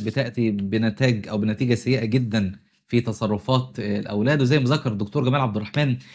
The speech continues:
إن بلاش نأتي بطرفي نقيض، يعني يا إما قسوة يا إما إهمال، الاتنين مذمومين.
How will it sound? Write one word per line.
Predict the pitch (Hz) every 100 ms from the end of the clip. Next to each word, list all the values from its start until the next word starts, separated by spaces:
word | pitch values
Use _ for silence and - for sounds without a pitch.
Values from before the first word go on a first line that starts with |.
| - -
إن | 120 123 117
بلاش | 123 190 196 - 151
نأتي | 156 151
بطرفي | 120 120 127 123 156
نقيض، | 131 - 139 104
يعني | 98 85 87 95 - - -
يا | 120
إما | 170 151
قسوة | 127 160 - 156 151
يا | 123 120
إما | 139 131
إهمال، | 120 123 139 110 90 - 113
الاتنين | 127 127 170 247 233 190
مذمومين. | 165 156 185 233 110 -